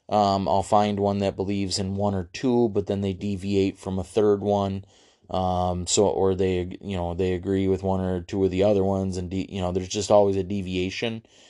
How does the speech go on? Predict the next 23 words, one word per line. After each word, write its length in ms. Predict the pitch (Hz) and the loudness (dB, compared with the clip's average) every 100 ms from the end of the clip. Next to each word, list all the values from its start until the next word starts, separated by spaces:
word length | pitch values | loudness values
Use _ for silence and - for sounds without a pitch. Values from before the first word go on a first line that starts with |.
| - _ | -20 _
And 120 | - 101 | -2 2
I 80 | |
just 220 | 113 117 - | 2 2 2
have 260 | 104 90 | 2 4
always 260 | 98 101 95 | 6 6 2
had 160 | 101 | 0
a 60 | 87 | -2
really, 420 | 90 101 104 104 | -2 -2 0 0
really 300 | 95 101 101 | 0 0 0
hard 400 | 85 101 101 95 | -2 -4 -4 -4
time, 640 | - 117 123 104 90 90 87 _ _ _ _ _ | -10 -10 -4 -4 -4 -8 -12 _ _ _ _ _
um, 320 | - 98 92 | 2 2 2
sitting 480 | 87 - 107 107 104 | 2 2 0 0 -2
and 240 | 95 90 101 | -2 0 0
listening 500 | 131 - 101 98 92 | 2 0 0 -2 -2
to 80 | |
something 480 | 90 - 92 - 95 | -2 -2 -4 -4 -4
that 140 | 98 95 | 0 2
I 100 | 98 | 2
believe 380 | 95 98 95 | 2 0 0
is 100 | 85 | -4
false, 800 | - - - 165 98 87 - - _ _ _ _ _ - | -8 0 2 4 2 0 -2 -6 _ _ _ _ _ -8
and, 500 | 104 101 98 98 98 | -2 0 2 0 -2